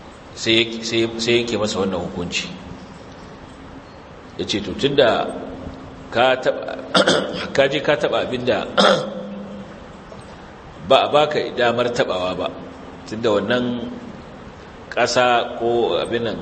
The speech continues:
damƙa da ka iba ta ƙasar sawun kofatan Jibrilu, wa ya sa ka? Na farko dai wani abu ne da ba a sa ka ba." <clears throat> Saboda haka ka taɓa wannan. Sannan kuma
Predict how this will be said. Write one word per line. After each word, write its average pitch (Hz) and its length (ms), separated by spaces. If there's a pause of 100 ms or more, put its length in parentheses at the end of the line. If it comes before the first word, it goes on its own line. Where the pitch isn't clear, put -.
(200)
damƙa 117 400
da 110 80
ka - 120
iba 113 280
ta 110 100
ƙasar 113 380 (680)
sawun 120 540
kofatan 104 480
Jibrilu, 101 480 (880)
wa 202 160
ya 107 80
sa 104 180
ka? - 220 (320)
Na 98 80
farko 117 320
dai 120 80
wani 131 160
abu 117 160
ne 143 100
da - 80
ba 82 80
a - 60
sa - 160
ka - 120
ba." 90 120 (920)
<clears throat> - 1200
Saboda 135 300
haka 113 100
ka 131 320
taɓa 113 120 (100)
wannan. 95 260 (1800)
Sannan 123 400
kuma 117 560